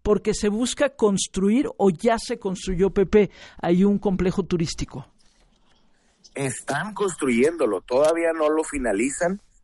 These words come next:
Speaker 2: y ese es el, el problema que tenemos todos, porque la concesión, como te comentaba, era para protección del medio ambiente, para la protección del predio,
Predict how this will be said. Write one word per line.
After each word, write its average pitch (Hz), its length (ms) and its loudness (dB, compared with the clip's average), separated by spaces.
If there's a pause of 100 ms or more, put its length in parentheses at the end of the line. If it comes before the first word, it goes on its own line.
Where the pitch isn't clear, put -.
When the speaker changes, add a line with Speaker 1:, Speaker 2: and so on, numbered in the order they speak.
(160)
Speaker 2:
y 127 160 2
ese 139 240 0
es 156 160 -4
el, 156 240 0
el 127 400 2
problema 123 460 0
que 147 120 -6
tenemos 131 520 -2
todos, 147 500 0 (400)
porque 120 760 4
la 117 180 2
concesión, 113 440 -2
como 147 180 2
te 131 120 -2
comentaba, 120 600 0
era 131 280 0
para 120 260 -2
protección 120 640 -2
del 143 120 0
medio 131 220 2
ambiente, 131 560 -2
para 113 180 2
la 110 140 0
protección 120 460 -6
del 135 160 0
predio, 139 440 0